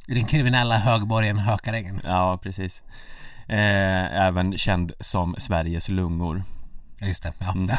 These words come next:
Speaker 1: <laughs> Det har vi pratat om. Sveriges Amazonas.
Speaker 2: Mm.
Speaker 1: Mm. Ja. <laughs> Men, men, ja, nej, du har inte sett nå-,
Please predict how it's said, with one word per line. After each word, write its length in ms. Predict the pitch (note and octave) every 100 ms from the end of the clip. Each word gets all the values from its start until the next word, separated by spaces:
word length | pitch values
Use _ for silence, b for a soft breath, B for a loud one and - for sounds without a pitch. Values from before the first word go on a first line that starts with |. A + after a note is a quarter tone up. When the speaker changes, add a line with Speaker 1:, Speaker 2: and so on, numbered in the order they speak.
| - - -
Speaker 1:
<laughs> 280 | - -
Det 140 | G3+ -
har 80 | F#3
vi 160 | -
pratat 460 | - - D#3+ - -
om. 160 | A#2+ F#2+ - A#2 - B D3+ C#3
Sveriges 520 | - F3+ D#3+ D#3+ C#3+
Amazonas. 800 | D#3 C#3 C3+ E3 C#3+ A#2 - - - - -
Speaker 2:
Mm. 200 | A2+ G2 F#2+
Speaker 1:
Mm. 180 | A#2+ C3+ - B C#3+ B -
Ja. 200 | A2+ C3 - B B C6+ B A5+ B C6+ - - - D#3 - C3+ - -
<laughs> 120 | D#3+ -
Men, 280 | E3 C#3+ D3 - D3+ A2+ B2 B2+ C3 A#2+
men, 300 | D#3+ D#3+ E3
ja, 180 | E3+ F3
nej, 200 | D#3 E3
du 60 | D#3+
har 60 |
inte 160 | F#3 -
sett 320 | - F3+ -
nå-, 180 | D#3+ C3+